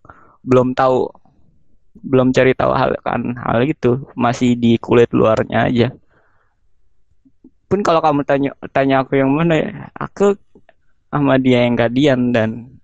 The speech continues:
Lahore pun aku belum tahu. Aku baru tahu judul, ya, ada ternyata pecahannya. Tapi kalau secara mendalam aku nggak, nggak paham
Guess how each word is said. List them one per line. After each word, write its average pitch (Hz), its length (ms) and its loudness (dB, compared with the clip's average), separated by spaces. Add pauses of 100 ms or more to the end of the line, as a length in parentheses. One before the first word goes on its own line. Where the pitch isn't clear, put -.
Lahore 120 560 -2
pun 202 360 -8 (1500)
aku - 280 -10
belum 123 560 0
tahu. - 480 -2 (240)
Aku 294 240 0
baru 147 240 2
tahu 139 480 2
judul, 135 640 2
ya, 117 320 2 (400)
ada 127 320 0
ternyata 131 560 -4
pecahannya. 120 720 -4 (1400)
Tapi 165 240 -2
kalau 135 320 2
secara 127 800 2 (160)
mendalam 127 560 2
aku 185 80 0
nggak, 156 180 0 (140)
nggak - 160 -6
paham 185 320 -4